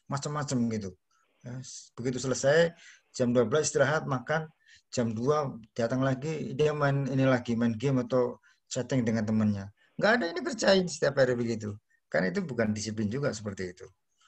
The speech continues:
Ngukur disiplin, ngukur loyalitas, ngukur apa namanya, motivasi kan nggak mudah.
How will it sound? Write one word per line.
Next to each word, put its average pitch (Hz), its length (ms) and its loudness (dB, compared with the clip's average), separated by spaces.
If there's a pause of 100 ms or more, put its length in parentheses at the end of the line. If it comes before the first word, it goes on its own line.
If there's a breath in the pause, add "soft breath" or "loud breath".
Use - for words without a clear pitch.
(220 soft breath)
Ngukur 147 640 4
disiplin, 117 960 0
ngukur 147 800 4 (160)
loyalitas, 110 960 0 (400 loud breath)
ngukur 139 720 2
apa 143 240 -2
namanya, 123 560 0
motivasi 117 640 -4
kan 143 160 0
nggak 107 120 -2
mudah. 95 320 -4